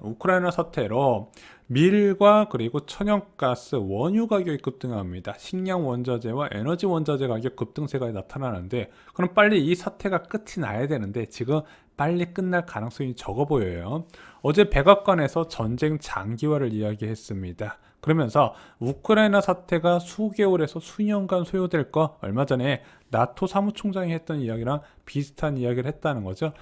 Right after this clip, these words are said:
이 사태가 끝이 안 나면요, 에너지 원자재 가격 안정이 어려워요. 지금 잠깐 유가가 떨어졌던 거는 중국의 무식한 봉쇄 덕분이지 이게 근본적인 해결책은 아니라는 겁니다.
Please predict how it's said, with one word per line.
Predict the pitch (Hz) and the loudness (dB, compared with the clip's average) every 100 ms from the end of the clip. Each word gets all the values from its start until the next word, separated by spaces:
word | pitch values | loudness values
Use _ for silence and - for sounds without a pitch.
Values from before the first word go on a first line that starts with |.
| - | -8
이 | - 160 | 0 2
사태가 | - 196 190 180 | 2 0 0 -2
끝이 | - - - | -2 -6 -2
안 | 196 139 | -2 0
나면요, | 104 95 98 131 98 - - | -2 -2 -2 -2 -2 -8 -10
에너지 | - 107 160 208 | -4 0 2 2
원자재 | 156 135 160 156 | 2 2 0 0
가격 | 147 139 | -2 -4
안정이 | 131 101 110 131 | -6 -6 -4 -6
어려워요. | 87 101 151 135 95 - - - - | -4 0 2 2 -2 -6 -16 -20 0
지금 | - 202 | 4 4
잠깐 | - - 175 - 196 | 4 2 0 0 2
유가가 | 147 - 165 165 | 0 -2 -2 0
떨어졌던 | 185 185 175 175 139 | 2 2 -2 -2 -4
거는 | 127 151 160 147 | 0 0 0 -2
중국의 | - 123 127 135 | -4 -4 0 0
무식한 | 104 107 - 139 131 | -2 -8 -4 -4 -2
봉쇄 | - 117 147 | -4 0 2
덕분이지 | 180 - 135 104 95 | 2 0 0 -2 -2
이게 | 101 123 143 - - - | -2 0 -2 -4 -20 -6
근본적인 | - 120 139 202 196 180 | 0 2 2 2 2 0
해결책은 | 151 180 196 185 - 165 170 - | 0 -2 -2 -4 -4 -4 -4 -4
아니라는 | 107 104 131 156 151 123 | -4 0 2 2 0 -2
겁니다. | 104 92 87 101 87 | -4 -6 -6 -8 -8